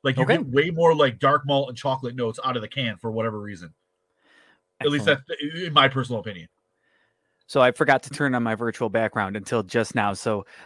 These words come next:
Speaker 2: I, um, I have ruined the illusion.
Speaker 1: And I apologize, 'cause that's my fault, 'cause I made Scott show me where he was actually recording. <laughs> So
Speaker 2: Yep.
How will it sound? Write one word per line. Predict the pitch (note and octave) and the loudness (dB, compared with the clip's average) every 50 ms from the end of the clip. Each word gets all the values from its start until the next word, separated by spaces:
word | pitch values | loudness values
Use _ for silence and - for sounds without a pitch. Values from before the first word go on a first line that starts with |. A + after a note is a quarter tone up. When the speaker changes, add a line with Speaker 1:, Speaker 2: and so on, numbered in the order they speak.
| - _ - | -20 _ -6
Speaker 2:
I, | - G#2+ G#2+ G#2 | -4 -2 0 0
um, | G2+ G2+ G2+ G2+ G#2 F#2+ G#2 - _ _ _ _ _ _ - | 0 0 0 -2 -4 -10 -10 -14 _ _ _ _ _ _ 0
I | B2+ B2 | 2 4
have | B2 A#2+ G#2+ A#2 | 4 4 0 -2
ruined | A#2+ C3 C#3 E3 E3 F3 D#3+ | 0 2 4 4 4 4 4
the | C#3+ D#3 C#3 | 2 4 2
illusion. | B2+ B2 B2+ C#3 C3+ B2+ - B2 G#2+ G2+ G2+ F#2+ - _ _ _ - - - - - | 4 2 2 2 0 0 0 -2 -4 -4 -6 -10 -12 _ _ _ -20 -18 -10 -4 0
Speaker 1:
And | D3+ D#3 | 2 2
I | E3 F#3+ | 4 2
apologize, | G#3+ - G#3 G3+ G3 G3 F3+ C#3 D3 C#3+ D3 D3 | 2 6 6 6 6 6 4 4 2 0 0 -2
'cause | - C#3 C3+ | -2 -4 0
that's | C3+ D#3+ D#3+ C3 | 0 0 0 2
my | C#3+ E3 D#3 E3 | 2 4 4 4
fault, | - - B2+ A2+ C#3 C3+ | 2 2 2 2 2 0
'cause | - D3 C#3+ | -2 0 0
I | C#3+ | 0
made | D3 D#3+ D#3+ C#3+ | 0 0 -4 -4
Scott | - - E3+ D#3 D3 | 0 2 2 2 2
show | - - F3 E3+ | 2 4 4 4
me | D#3+ D#3+ | 4 2
where | D3+ D3+ D3 | 0 0 0
he | C#3 E3+ | 0 0
was | D3 C#3 D3+ | -2 0 2
actually | D#3 E3+ - F#3 E3 C#3 | 2 2 2 2 -2 0
recording. | C3 C#3 C3+ - D3 C3+ A#2+ B2 C3 C3+ - | 0 -2 -2 0 0 0 0 0 -4 -6 -10
<laughs> | - - _ _ _ - - - - | -14 -18 _ _ _ -18 -14 -14 -12
So | - - A#3+ | -6 2 6
Speaker 2:
Yep. | B3 - | 6 6